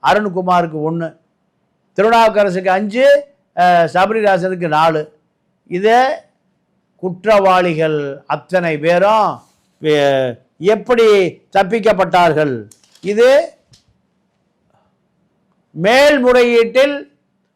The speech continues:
உங்களையெல்லாம் காப்பாற்றி விடுகிறோம் என்று இவர்களை வாய் திறந்து விடாதீர்கள், உண்மையை சொல்லி விடாதீர்கள்.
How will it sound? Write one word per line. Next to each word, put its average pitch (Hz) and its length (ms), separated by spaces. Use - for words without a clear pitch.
உங்களையெல்லாம் 254 600
காப்பாற்றி 262 400
விடுகிறோம் 196 540
என்று 185 420
இவர்களை 214 840
வாய் 185 340
திறந்து 185 380
விடாதீர்கள், 135 500
உண்மையை 262 480
சொல்லி 262 200
விடாதீர்கள். 233 640